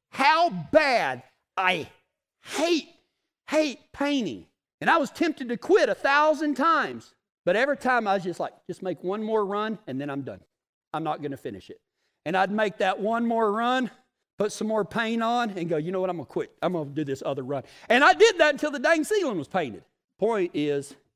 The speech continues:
that we'll always be tempted by things that take us away from the person that we want to be, from finishing what we have started, to, to no longer strive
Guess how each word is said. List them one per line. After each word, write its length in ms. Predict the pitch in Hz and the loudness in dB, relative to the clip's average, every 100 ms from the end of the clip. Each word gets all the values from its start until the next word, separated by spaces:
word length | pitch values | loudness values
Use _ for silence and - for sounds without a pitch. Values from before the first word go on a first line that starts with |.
| _ - | _ -8
that 160 | 165 | -6
we'll 180 | 185 202 | -2 -2
always 720 | - 190 220 220 196 180 175 | -2 -4 -2 -2 -2 -4 -4
be 220 | 147 165 151 | -6 -8 -8
tempted 600 | - 160 143 - 110 104 | -12 -12 -10 -10 -12 -10
by 160 | 113 | -12
things 580 | 113 139 120 110 104 _ _ _ - | -12 -10 -8 -10 -14 _ _ _ -16
that 160 | 120 - | -16 -16
take 400 | - 190 190 196 | -8 -4 -4 -4
us 220 | 175 - 147 | -6 -6 -6
away 540 | 143 139 160 156 135 _ _ _ - | -6 -4 -2 -4 -6 _ _ _ -10
from 120 | 156 | -8
the 80 | 131 | -8
person 720 | - - 202 180 - 135 117 _ _ _ - | -12 -8 -6 -6 -6 -12 -12 _ _ _ -10
that 140 | 135 | -8
we 120 | 139 | -6
want 220 | 135 135 | -6 -8
to 40 | 123 | -8
be, 260 | 127 110 _ _ - | -6 -8 _ _ -4
from 180 | 208 | -2
finishing 680 | 190 - 240 226 - 175 139 - _ _ - | -4 -6 -4 -4 -4 -4 -4 -8 _ _ -4
what 240 | 196 202 | -2 -2
we 200 | 175 180 | -2 -2
have 120 | 170 - | -2 -4
started, 560 | - 175 165 151 135 _ _ _ - | -6 -2 0 -2 -6 _ _ _ -2
to, 260 | 226 180 - _ - | 0 0 -4 _ -4
to 240 | 208 185 - _ - | -2 -2 -6 _ -16
no 400 | 160 170 233 262 | -8 -2 4 6
longer 600 | 269 220 226 226 220 190 | 6 2 4 2 0 -6
strive 960 | - - 202 208 214 190 170 151 143 | -8 -8 -2 2 4 4 2 2 -2